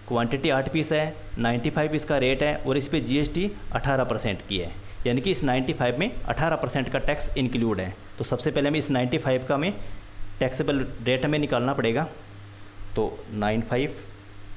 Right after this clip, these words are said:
इंटू सौ भाग एक सौ अठारह,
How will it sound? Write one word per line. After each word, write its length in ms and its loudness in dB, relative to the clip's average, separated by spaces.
इंटू 320 0
सौ 280 0
भाग 420 0
एक 180 -2
सौ 180 -2
अठारह, 500 -2